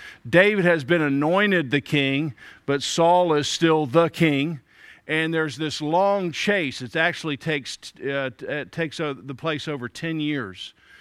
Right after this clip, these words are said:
So, uh, David has killed Goliath. David's getting a lot of accolades. David, David is sort of rising in his leadership. It causes a great deal of jealousy for Saul.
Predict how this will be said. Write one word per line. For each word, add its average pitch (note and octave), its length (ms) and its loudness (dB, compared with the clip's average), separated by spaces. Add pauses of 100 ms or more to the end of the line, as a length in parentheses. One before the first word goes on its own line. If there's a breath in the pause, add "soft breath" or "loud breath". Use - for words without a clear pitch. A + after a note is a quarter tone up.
(220 loud breath)
So, D3+ 440 -2 (100)
uh, C#3 460 0 (120)
David F#3+ 380 2
has D3+ 160 -4
killed F3 320 -2
Goliath. E3 560 2
David's D#3+ 380 0
getting E3+ 260 0
a C#3+ 80 -2
lot D#3 220 0
of C3+ 60 -4
accolades. D#3 800 -2
David, D#3 480 -4
David D#3+ 300 -4
is C#3+ 100 -8
sort D#3 200 -6
of A#2+ 80 -10
rising D3+ 720 -2
in C#3 120 -4
his B2+ 180 -8
leadership. D#3 640 -6 (320 loud breath)
It A#2+ 100 -18
causes D3+ 400 -2
a C3 60 -6
great D3 320 -4
deal D3 220 -2
of B2 80 -8
jealousy D3 600 -4
for A#2+ 140 -14
Saul. D3 560 -4